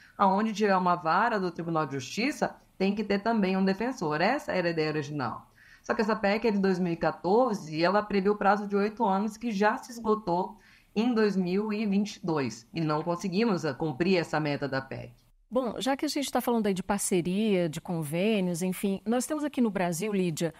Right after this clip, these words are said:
Speaker 2: o que a gente chama de núcleos de práticas jurídicas compostos por advogados, né, e pertencem esses núcleos aí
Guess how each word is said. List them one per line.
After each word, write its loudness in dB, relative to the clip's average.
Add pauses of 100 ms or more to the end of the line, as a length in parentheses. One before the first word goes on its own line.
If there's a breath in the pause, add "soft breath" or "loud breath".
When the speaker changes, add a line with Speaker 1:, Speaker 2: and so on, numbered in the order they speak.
(200 loud breath)
Speaker 2:
o -4
que -2
a 6
gente 4
chama 2
de -2
núcleos 0
de -8
práticas -2
jurídicas -2
compostos -2
por -2
advogados, -2
né, 0
e -4
pertencem -2
esses -4
núcleos -2
aí 0